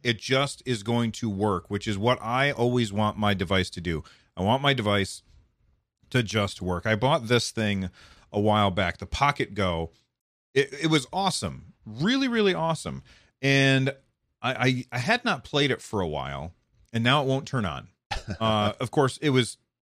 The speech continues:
Speaker 1: it was forty dollars. So, or I think it was forty dollars. It was super cheap. Like, this thing was incredibly cheap, and it ran a bunch of different roms, um, but, like, it's unreliable, uh,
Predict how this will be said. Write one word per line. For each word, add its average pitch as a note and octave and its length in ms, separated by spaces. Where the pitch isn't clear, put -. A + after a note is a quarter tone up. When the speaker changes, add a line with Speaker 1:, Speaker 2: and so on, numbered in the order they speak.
Speaker 1:
it C3 80
was A#2+ 240
forty B2 340
dollars. F2 560
So, G#2 400
or A2 120
I A#2 100
think - 180
it B2 60
was F#2 100
forty F#2 280
dollars. E2 240
It - 40
was C#3+ 120
super D3 520
cheap. - 400
Like, G2+ 240
this D#3 200
thing C3 300
was A#2 140
incredibly B2 560
cheap, G#2 360
and B2 240
it B2+ 100
ran C#3 300
a G2+ 140
bunch B2+ 340
of G#2 300
different G#2+ 380
roms, F#2 540
um, G#2 420
but, B2+ 280
like, B2 240
it's B2+ 240
unreliable, G#2+ 840
uh, F#2 260